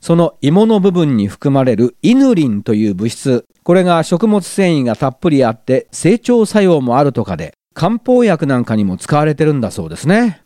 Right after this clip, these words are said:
まあ、そうは言っても普通の人が河川敷で掘って芋を取るのは大変なようですからね。今度どっかで見かけたら、あ、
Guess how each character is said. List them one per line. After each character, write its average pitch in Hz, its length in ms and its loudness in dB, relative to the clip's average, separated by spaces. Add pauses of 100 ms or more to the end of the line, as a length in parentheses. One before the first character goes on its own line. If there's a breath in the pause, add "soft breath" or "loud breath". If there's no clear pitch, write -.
(400)
ま 160 100 0
あ、 - 20 0
そ 220 220 0
う 202 40 0
は 170 100 2
言 131 100 -4
っ - 20 -20
て - 140 -2
も 139 160 -4
普 - 140 -14
通 214 200 2
の 196 120 2
人 180 200 -2
が 123 240 -2
河 - 160 -6
川 208 220 0
敷 - 220 -8
で 127 100 0
掘 139 160 -2
っ 147 60 -2
て - 180 -8
芋 165 300 0
を 156 40 0
取 151 180 0
る 139 40 0
の 117 100 0
は 92 140 -4
大 143 220 0
変 165 200 -2
な 160 120 2
よ 165 140 4
う - 20 0
で 120 100 0
す - 120 -8
か 101 100 -6
ら 87 100 -6
ね。 156 240 0 (240)
今 180 200 -2
度 151 100 0
ど 175 100 2
っ 165 80 -4
か 156 140 -2
で 143 100 0
見 131 100 -2
か 170 140 0
け 165 100 -2
た 165 140 0
ら、 117 300 -4
あ、 - 240 -6